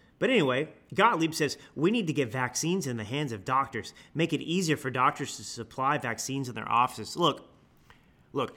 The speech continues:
Americans at this point who don't want to get vaccinated haven't been vaccinated. And honestly, anyone who's looking at what's happening in these countries who are vaccinated, who are seeing, uh, transmission rates and positive covid tests, are right to sit here and say,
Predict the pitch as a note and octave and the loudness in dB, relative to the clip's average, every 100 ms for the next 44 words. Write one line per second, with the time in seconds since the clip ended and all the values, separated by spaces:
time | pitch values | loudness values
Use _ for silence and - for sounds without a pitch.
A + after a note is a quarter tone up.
0 | - - C3+ C#3 F3 B3 B3 A#3 A#2+ - | -16 -4 0 2 4 2 0 -4 -4 -4
1 | E3 - C#3 C#3+ B2 A2+ C3+ - C#3+ C3 | -6 -4 -4 -4 -6 -4 -4 -4 -4 -2
2 | B2 G2 G#2 G#2+ A#2 G#2+ G#2 G#2+ B2+ E3 | -4 -2 -2 -2 -6 -6 -6 -4 -2 -2
3 | A2 G2+ - G#2 G2 F#2+ - - - - | -2 -6 -6 -10 -10 -12 -20 -20 -20 -10
4 | - C#3 F#3+ C4 - C#3 C3+ D3+ - - | 2 8 10 8 6 0 -2 -6 -12 0
5 | G3+ C4 A3+ G3 E3+ B2 D#3+ F#3+ E3 B2 | 2 4 4 4 2 2 0 0 -2 -2
6 | B2+ - C3 E3+ E3+ C3 A2+ - C3 C3+ | -4 0 0 0 -2 -4 -6 -4 -4 -4
7 | C#3 - A#2 B2 D3+ D#3+ E3+ F3 E3 D#3 | -4 -6 -6 2 2 2 0 -2 -4 -4
8 | F3+ B3 - - - C#3 C#3+ C3 - D#3+ | -4 -8 -18 -20 -4 2 4 2 2 2
9 | F3+ E3+ D#3+ - - _ - A2 A2 - | 2 0 -4 -12 -20 _ -4 -2 -2 0
10 | B2+ A2 C3+ E3+ F3 D#3 D#3+ F#3 - - | -2 0 -2 -2 0 0 0 -2 -4 -8
11 | - - - - A2+ A2 - C#3 D#3+ D3+ | -10 -20 -20 -6 -6 -2 4 6 6 2
12 | A#2 - C#3+ E3 D#3+ F3 F#3+ - - - | -4 -2 0 0 -4 -6 -6 -10 -16 -20
13 | - D3 C3 B2 G3+ A3 - B2+ D#3+ B2 | 0 2 4 10 10 10 2 -2 0 -2
14 | D3 C#3 - C#3+ A2+ | -4 -4 -2 -2 -2